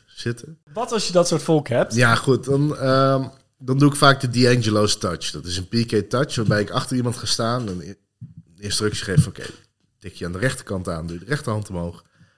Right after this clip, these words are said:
Speaker 1: Linkerkant, linkerhand omhoog." En dan maakt niet uit waar ik je aantik. Of het nou, eh, de rechterkant van je gezicht is, of je arm, of je been, of,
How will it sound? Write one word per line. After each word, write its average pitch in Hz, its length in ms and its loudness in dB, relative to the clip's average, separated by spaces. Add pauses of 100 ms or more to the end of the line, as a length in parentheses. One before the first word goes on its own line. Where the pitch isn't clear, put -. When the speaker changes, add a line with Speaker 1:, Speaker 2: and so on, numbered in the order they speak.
(140)
Speaker 1:
Linkerkant, 85 720 -8
linkerhand 73 420 -8
omhoog." 62 240 -16
En - 60 -14
dan 92 100 -6
maakt 107 180 2
niet 113 100 0
uit 107 140 0
waar 98 180 2
ik - 100 -4
je 92 80 -8
aantik. - 460 -12
Of 76 80 -20
het - 120 -20 (100)
nou, 78 100 -14 (920)
eh, 85 120 -12
de 82 60 -10
rechterkant 85 420 -10
van 90 100 -8
je 87 60 -6
gezicht 127 400 -2
is, 104 240 -2
of - 100 -14
je - 120 -16
arm, 98 380 -4
of 85 140 -12
je 82 100 -12
been, 95 520 -6
of, - 220 -14